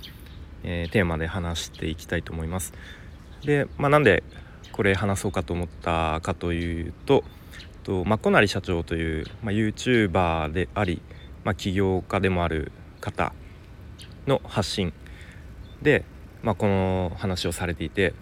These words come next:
結構僕は身、身に覚えがあるというか、ハッとさせられたというか、あ、確かにそうだなっていうことを思ったんですね。うん。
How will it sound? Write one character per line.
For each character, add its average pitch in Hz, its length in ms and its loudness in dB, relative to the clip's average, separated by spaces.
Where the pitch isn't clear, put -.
結 - 240 2
構 - 280 4
僕 107 280 2
は 110 200 6
身、 110 280 2
身 113 140 4
に 113 160 6
覚 107 220 6
え 104 60 8
が 107 100 6
あ - 20 6
る 98 80 6
と 87 140 -2
い - 20 2
う 80 40 0
か、 - 100 -4
ハ 98 140 -2
ッ - 20 -14
と - 160 0
さ 98 160 0
せ 101 140 0
ら 92 120 4
れ 92 80 0
た 92 140 -2
と - 100 -4
い 80 80 0
う 76 60 -6
か、 - 180 -4
あ、 98 140 0
確 - 180 -4
か 95 100 -2
に 90 160 0
そ - 200 -2
う 95 40 4
だ 85 120 2
な 87 100 2
っ - 20 -2
て - 300 -6
い 98 60 6
う - 20 2
こ - 80 -2
と 87 200 2
を - 60 -2
思 95 140 2
っ - 20 0
た 82 140 -2
ん - 20 0
で 73 80 -4
す - 120 -8
ね。 107 140 0
う - 60 -4
ん。 87 40 -6